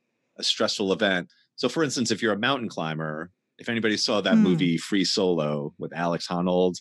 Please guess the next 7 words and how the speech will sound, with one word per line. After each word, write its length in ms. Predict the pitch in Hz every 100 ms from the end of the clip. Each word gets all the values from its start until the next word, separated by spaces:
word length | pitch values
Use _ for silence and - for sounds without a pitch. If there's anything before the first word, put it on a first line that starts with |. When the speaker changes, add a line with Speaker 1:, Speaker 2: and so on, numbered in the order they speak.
| -
Speaker 1:
he 60 | 220 214 185
Speaker 2:
Hmm. 180 | 151 147 156 _ _ _
Speaker 1:
climbs 440 | - 110 101 95 107
El 140 | 101
Capitan 800 | - 104 - 101 117 101 92 90
in 400 | 87 87 85 92
Yosemite 840 | 101 90 - 107 95 82 80 82